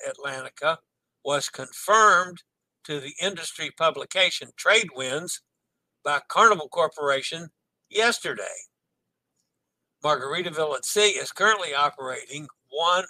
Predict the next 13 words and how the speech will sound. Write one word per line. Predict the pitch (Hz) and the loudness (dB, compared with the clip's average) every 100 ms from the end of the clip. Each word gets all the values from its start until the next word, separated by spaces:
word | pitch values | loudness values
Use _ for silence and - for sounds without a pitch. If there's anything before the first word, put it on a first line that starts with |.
| 139 | -4
of | 143 | -4
the | 139 - | -8 -4
oldest | 165 196 - | -4 -4 -6
ships | - 165 156 - _ _ _ _ _ | -6 -4 -6 -12 _ _ _ _ _
in | 147 147 143 | -8 -8 -8
North | 147 165 156 | -4 -4 -4
America | 135 156 185 170 151 | -4 2 2 2 0
right | 143 147 143 | 0 0 -4
now, | 143 156 | -4 -2
the | 165 | -4
former | - 131 147 147 139 - | -8 -8 -8 -6 -8 -6
Costa | 143 135 - 139 | -8 -8 -10 -10
Classica, | - 185 196 135 - 147 | 0 2 2 -4 -2 0